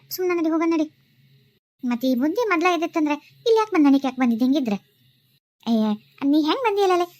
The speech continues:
ನಿನಗೆ ಸಮಾಧಾನ ತನ್ನ ಮನ್ಯಾಗ ಕುಂದ್ರಾಕ ನಿಂದ್ರಾಕ. ಮತ್ತೆ ಹಂಗ ನನಗೂ ಒಟ್ಟು ಸಮಾಧಾನ ಆಗ್ಲಿಲ್ಲವ. ಕಿವಿಯ ಬಿದ್ರ ಕಿವಿ ತಣ್ಣಗ ತಂಪಾಗತ್ ನೋಡು, ಅದಕ್ಕೆ ಬಂದಿದ್ದೆ. ಯಾರು? ಇಲ್ಲಿ ಯಾರು ನಿಂತ್ಕೊಂಡು ಗುಸು ಗುಸು ಮಾತಾಡಕತ್ತಾರಲ್ಲ?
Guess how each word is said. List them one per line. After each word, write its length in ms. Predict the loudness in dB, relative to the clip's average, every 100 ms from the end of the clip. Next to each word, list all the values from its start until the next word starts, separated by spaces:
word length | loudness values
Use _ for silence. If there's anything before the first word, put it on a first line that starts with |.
| -8
ನಿನಗೆ 220 | -2 -2
ಸಮಾಧಾನ 340 | -2 -2 0 0 0
ತನ್ನ 160 | 2 2
ಮನ್ಯಾಗ 180 | 2 2
ಕುಂದ್ರಾಕ 320 | 0 0 0
ನಿಂದ್ರಾಕ. 360 | 2 2 0 -4 -12 _ _
ಮತ್ತೆ 160 | -4 -2 -4 _ -6
ಹಂಗ 200 | 0 0 0
ನನಗೂ 300 | -2 0 -2
ಒಟ್ಟು 140 | -4
ಸಮಾಧಾನ 340 | -4 -4 -2 0
ಆಗ್ಲಿಲ್ಲವ. 340 | 0 0 0 -2 _ _ -4
ಕಿವಿಯ 200 | -2 0
ಬಿದ್ರ 180 | 0 -2 -2
ಕಿವಿ 180 | -2 -2
ತಣ್ಣಗ 420 | -2 -2 -2 -2
ತಂಪಾಗತ್ 560 | -2 -2 -2 -2 -2 -2
ನೋಡು, 160 | 0 0 -4 -8 -20 -8
ಅದಕ್ಕೆ 260 | -4 -4 -4 -8 -14 -4
ಬಂದಿದ್ದೆ. 280 | 0 0 0 -2 -6 -14 -20 _ _ _ -8
ಯಾರು? 260 | -6 -6 -8 -12 -20 -20 _
ಇಲ್ಲಿ 120 | 0
ಯಾರು 160 | 2 0
ನಿಂತ್ಕೊಂಡು 240 | -2 -2 -2
ಗುಸು 160 | -2
ಗುಸು 180 | -4 -2
ಮಾತಾಡಕತ್ತಾರಲ್ಲ? 500 | -2 -2 0 0 0